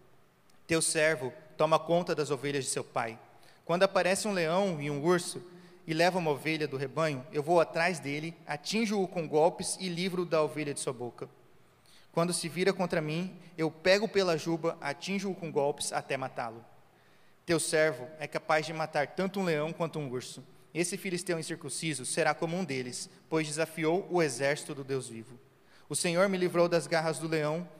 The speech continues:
e das garras do urso. Me livrará das mãos desse filisteu." Diante disso, disse a Davi:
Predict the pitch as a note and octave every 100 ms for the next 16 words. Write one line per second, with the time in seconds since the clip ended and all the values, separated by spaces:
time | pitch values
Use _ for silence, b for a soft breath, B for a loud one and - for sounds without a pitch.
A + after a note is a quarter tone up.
0 | - D#3+ D#3+ D3+ D#3+ D#3 D3 C#3+ C#3+ B2+
1 | A#2+ - B2+ B B D#3 E3+ F3+ F3 C#3+
2 | C#3+ D#3 D#3+ D#3 D3+ D3 D3 C#3+ C#3+ -
3 | - C#3 - C#3 A#2+ - - - b b
4 | - - D#3+ A#2+ D3 F3+ E3+ - D#3+ -
5 | D#3+ - D#3 B2+ D3+ D#3 C#3+ C#3 A#2+ A#2